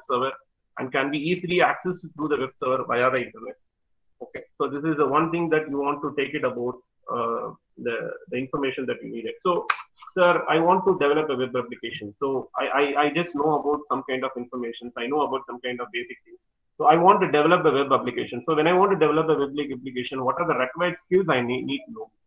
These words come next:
See, when you want to know about to develop a web application, definitely you want to know about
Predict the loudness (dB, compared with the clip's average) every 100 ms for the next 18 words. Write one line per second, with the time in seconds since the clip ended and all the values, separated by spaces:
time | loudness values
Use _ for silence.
0 | _ _ _ 0 4 8 8 8 6 4
1 | 4 2 0 0 0 0 -2 -2 0 2
2 | 2 2 2 2 0 0 -6 -8 -8 -12
3 | -18 -10 -6 -4 -4 -2 -2 0 -2 -2
4 | -2 -2 -2 -2